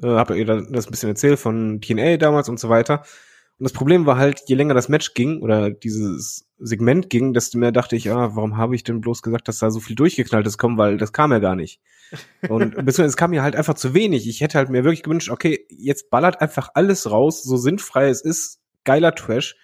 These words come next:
Speaker 1: Ihr habt freie Hand bei A E W, macht einfach.“ Und der Anfang war halt cool und dann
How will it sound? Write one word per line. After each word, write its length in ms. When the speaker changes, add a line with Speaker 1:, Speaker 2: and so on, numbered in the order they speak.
Speaker 1:
Ihr 100
habt 100
freie 380
Hand 440
bei 180
A 40
E 160
W, 260
macht 260
einfach.“ 340
Und 180
der 120
Anfang 340
war 100
halt 160
cool 340
und 240
dann 300